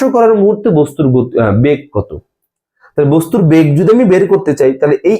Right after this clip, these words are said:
ইকেটাকেও কি হইতে হবে, ওই ভূমি স্পর্শ করার মুহূর্তের ইকে হইতে হবে। তো এটার ভ্যালু তো আমার কাছে আছেই, তাহলে খুব সহজে আমরা কি করতে পারবো, এই গ নম্বরের অ্যান্সার বের করে ফেলতে পারবো। তাহলে আমরা এখান থেকে কি বলতে পারি, এখান থেকে আমরা খুব সুন্দর মতো বলতে পারি যে গ নম্বর, গ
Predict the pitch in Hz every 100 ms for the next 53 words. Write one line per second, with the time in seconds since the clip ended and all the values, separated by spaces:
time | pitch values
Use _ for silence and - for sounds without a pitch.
0 | - 208 220 214 208 247 247 202 190 160
1 | 135 143 139 _ 139 123 135 147 139 -
2 | 170 190 - 202 196 185 175 165 165 170
3 | - 143 - 143 131 135 131 156 _ _
4 | 147 139 147 127 131 147 135 131 - -
5 | 156 - 135 147 _ _ _ _ _ 156
6 | 160 220 - 214 196 175 196 185 175 165
7 | 165 117 135 127 127 - - 135 135 139
8 | 143 143 135 131 131 143 131 123 127 127
9 | 113 117 113 120 - - _ 170 160 147
10 | 156 147 143 139 120 110 110 131 277 311
11 | _ - - 110 113 113 110 131 - 131
12 | 117 113 110 107 101 98 107 131 285 -
13 | _ _ - 104 120 113 101 85 76 101
14 | 98